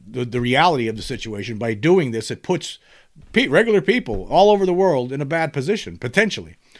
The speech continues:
Uh, and, uh, that's what I wanna talk about today. Uh, now, I always, I said before in the past that, uh, when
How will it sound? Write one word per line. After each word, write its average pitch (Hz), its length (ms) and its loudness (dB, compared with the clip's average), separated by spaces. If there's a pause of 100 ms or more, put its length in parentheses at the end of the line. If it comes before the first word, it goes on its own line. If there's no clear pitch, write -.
(360)
Uh, 113 420 -2 (160)
and, 131 340 -4
uh, 123 180 -2
that's 151 140 -6
what 165 60 -4
I 147 60 0
wanna 135 180 -2
talk 135 260 -4
about 98 300 -10
today. 90 300 -12 (500)
Uh, 120 160 -4
now, 151 220 2
I 156 80 4
always, 180 200 2
I 143 120 -2
said 180 240 -2
before 127 520 -2
in 113 140 -10
the 113 80 -8
past 139 380 -4
that, 104 160 -8 (400)
uh, 110 300 -8
when 127 540 -8